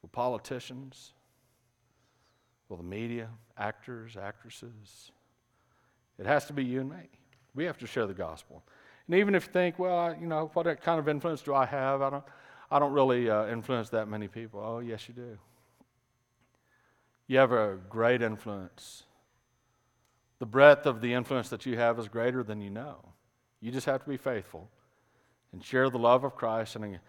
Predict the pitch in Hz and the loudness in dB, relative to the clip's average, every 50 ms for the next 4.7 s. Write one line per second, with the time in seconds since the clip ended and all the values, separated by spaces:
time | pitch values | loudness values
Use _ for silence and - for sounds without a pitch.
0 | _ - - _ _ - - 151 139 127 123 120 123 139 165 - - 127 107 95 | _ -20 -20 _ _ -6 -2 0 0 0 0 0 0 0 0 -2 -4 -8 -10 -12
1 | - - - 104 101 101 104 - - - 107 101 95 90 90 92 98 101 113 117 | -10 -6 -6 -4 -4 -4 -4 -6 -8 -12 -12 -10 -10 -10 -12 -14 -18 -6 0 0
2 | 117 123 120 117 110 - 131 127 123 117 - 110 95 - 113 104 107 113 110 120 | 2 2 0 -2 -4 -2 -4 -4 -4 -6 -10 -12 -12 -10 -8 -6 -6 -6 -6 -8
3 | 120 120 123 120 120 - _ _ _ _ _ _ - 127 127 120 123 123 117 117 | -10 -8 -10 -10 -12 -14 _ _ _ _ _ _ -2 -2 -2 0 2 2 2 2
4 | 117 - 127 - - 156 151 135 87 80 82 - - | 0 -2 -8 -10 -10 -10 -10 -10 -14 -18 -20 -20 -20